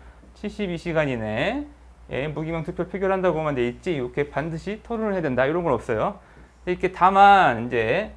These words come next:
국회법 백육 조에 보면 이제 의사의장이 올린 안건에 대하여, 자, 토론하려는 의-, 의원은 미리 반대 또는 찬성의 뜻을 의장에게 통지해야 된다. 이렇게 토론하려는, 하려면 이렇게 의장에게 통지해서 이 토론을 할 수 있죠. 이렇게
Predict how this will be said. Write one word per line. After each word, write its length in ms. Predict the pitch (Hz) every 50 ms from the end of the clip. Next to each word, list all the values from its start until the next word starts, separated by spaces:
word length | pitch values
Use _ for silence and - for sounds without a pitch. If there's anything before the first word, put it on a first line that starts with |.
| - - - - - _
국회법 540 | - 165 - 196 180 185 175 170 165 - -
백육 340 | 175 170 165 175 170 170 -
조에 160 | 170 170 147
보면 440 | 139 131 135 156 160 143 117 101 -
이제 160 | 110 123 107
의사의장이 800 | 107 110 117 139 147 202 208 202 196 190 196 185 196 196 190 190
올린 240 | 185 165 175 202 190
안건에 400 | 123 120 139 - 170 160 151 135
대하여, 280 | 135 117 113 135 143 -
자, 120 | - 113
토론하려는 580 | - - 269 240 233 226 220 208 202 196 185 170
의-, 320 | 151 135 131 127 127 -
의원은 480 | 123 143 156 151 139 123 139 196 262 - - - - - - _ - 113
미리 360 | 107 107 127 151 156 185 185 156
반대 320 | 147 139 151 160 170 165
또는 200 | - 175 185 190
찬성의 260 | - 208 196 196 185
뜻을 160 | 185 185 196
의장에게 300 | 160 131 147 151 156 160
통지해야 400 | - 208 208 196 190 180 175 175
된다. 320 | 156 131 110 107 120 139 - - - - - _ -
이렇게 200 | 180 214 - 202
토론하려는, 760 | 202 - 247 233 220 226 226 233 226 202 170 185 208 240 220
하려면 540 | 175 - 214 226 214 202 185 190 180 135 113
이렇게 540 | 117 117 - 151 156 113 123 170 214 269 - - - - - - -
의장에게 420 | - 139 147 180 180 180 170 165
통지해서 520 | 160 - 226 233 226 220 226 202 156 165 156
이 100 | 151 156
토론을 240 | - 196 196 190 202
할 60 | 214
수 120 | - - 143
있죠. 280 | 123 - - 117 196 - - - - - - - - - - _ - -
이렇게 160 | - 117 160